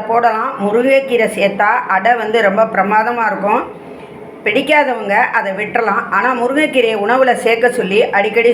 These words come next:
சொல்றாங்க. நான் அடிக்கடி அதுல சூப் வைப்பேன், கீரை பொரியல் பண்ணுவேன். இந்த அடை தோசை சுடுறப்ப கண்டிப்பா அதுல கொஞ்சம் முருங்கைக்கீரையும் போடுவேன். நீங்க ஒரு முறை போட்டு பார்த்து ட்ரை பண்ணுங்க.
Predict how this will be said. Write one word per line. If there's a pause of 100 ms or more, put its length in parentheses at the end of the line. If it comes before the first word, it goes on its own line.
சொல்றாங்க. (680)
நான்
அடிக்கடி
அதுல
சூப்
வைப்பேன், (800)
கீரை
பொரியல்
பண்ணுவேன். (260)
இந்த
அடை
தோசை
சுடுறப்ப (160)
கண்டிப்பா (140)
அதுல
கொஞ்சம்
முருங்கைக்கீரையும்
போடுவேன். (360)
நீங்க (100)
ஒரு
முறை (100)
போட்டு
பார்த்து
ட்ரை (120)
பண்ணுங்க.